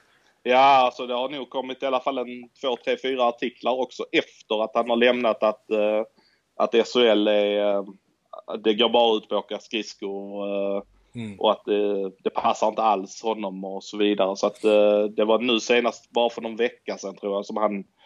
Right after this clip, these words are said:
Speaker 1: uttalade sig om det lokalt. Så att, eh,
Speaker 2: Ja.
Speaker 1: och nu hamnar han i tyska ligan så, som säkert kan passa honom ganska bra.
Speaker 2: Mm. Ja, men, och det är ju det. Alltså, många spelare, K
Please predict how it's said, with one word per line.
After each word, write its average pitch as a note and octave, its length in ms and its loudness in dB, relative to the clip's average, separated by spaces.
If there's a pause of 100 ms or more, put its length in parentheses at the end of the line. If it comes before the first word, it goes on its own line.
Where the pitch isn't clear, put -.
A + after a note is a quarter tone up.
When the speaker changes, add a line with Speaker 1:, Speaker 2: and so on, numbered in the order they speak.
(140)
Speaker 1:
uttalade B2 500 4
sig A#2+ 140 0
om A#2+ 140 -2
det G#2+ 220 0
lokalt. A2 480 -4
Så - 200 -8
att, G#2+ 220 -12
eh, A2+ 60 -4 (180)
Speaker 2:
Ja. A2+ 140 -6 (240)
Speaker 1:
och A#2 100 -8
nu B2 60 2
hamnar C#3+ 300 4
han C#3 140 2
i C3 40 -8
tyska C3+ 540 -8
ligan A#2+ 680 -6
så, A2+ 520 -4
som G#2+ 460 -16 (380)
säkert C3 440 2
kan B2+ 120 0
passa C#3 320 0
honom A#2 200 -2
ganska B2 320 -4
bra. A#2+ 320 0 (200)
Speaker 2:
Mm. A#2 240 -4 (220)
Ja, D#3 140 2
men, F#3+ 140 6
och G3 120 8
det F#3 80 10
är E3 60 10
ju F#3 80 6
det. G3+ 180 6
Alltså, D3+ 220 6 (400)
många C#3+ 440 4
spelare, D3+ 600 4 (400)
K - 120 2